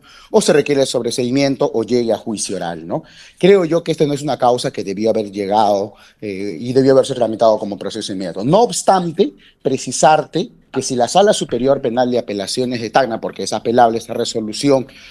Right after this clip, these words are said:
considera que debe tramitarse la causa como proceso común, se dispondría la nulidad de todo y se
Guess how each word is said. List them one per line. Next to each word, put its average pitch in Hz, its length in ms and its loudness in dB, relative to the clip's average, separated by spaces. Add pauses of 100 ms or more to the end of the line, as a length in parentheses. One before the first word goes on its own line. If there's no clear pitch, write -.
(200)
considera 131 800 2 (160)
que 120 120 -4
debe 139 300 4
tramitarse 113 560 0
la 101 160 -4
causa 113 520 0 (220)
como 107 220 -4
proceso 127 380 -4
común, 147 500 2 (680)
se 113 300 -2
dispondría 110 400 0
la 117 120 2
nulidad 110 420 2
de 123 80 4
todo 143 500 4
y 180 480 -2
se 117 1120 0